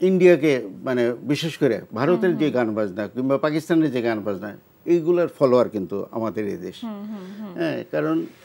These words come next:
Speaker 1: যে আধুনিক গান বলেন, যে শাস্ত্রীয় সঙ্গীত বলেন, যে উত্তর ভারতীয় যে
Speaker 2: জি।
Speaker 1: সঙ্গীতটা নিয়ে আমরা কাজ করি, আমরা তো ওয়েস্টার্ন সঙ্গীতে কিছুটা মিক্স আছে,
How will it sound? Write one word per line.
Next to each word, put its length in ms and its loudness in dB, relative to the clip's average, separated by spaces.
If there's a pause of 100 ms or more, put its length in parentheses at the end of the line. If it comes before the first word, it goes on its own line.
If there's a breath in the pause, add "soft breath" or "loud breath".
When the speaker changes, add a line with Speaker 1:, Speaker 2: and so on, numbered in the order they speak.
(520 soft breath)
Speaker 1:
যে 140 4
আধুনিক 420 4
গান 200 2
বলেন, 320 -4
যে 140 -2
শাস্ত্রীয় 420 -2
সঙ্গীত 340 0 (100)
বলেন, 180 -4 (100)
যে 120 2
উত্তর 360 0
ভারতীয় 380 2
যে 160 0
Speaker 2:
জি। 80 -8
Speaker 1:
সঙ্গীতটা 400 -2
নিয়ে 200 0
আমরা 340 2
কাজ 220 -4 (140)
করি, 160 -10 (140)
আমরা 300 -6
তো 140 -4 (420 soft breath)
ওয়েস্টার্ন 360 4
সঙ্গীতে 440 -2 (200)
কিছুটা 380 -2
মিক্স 340 0
আছে, 240 -4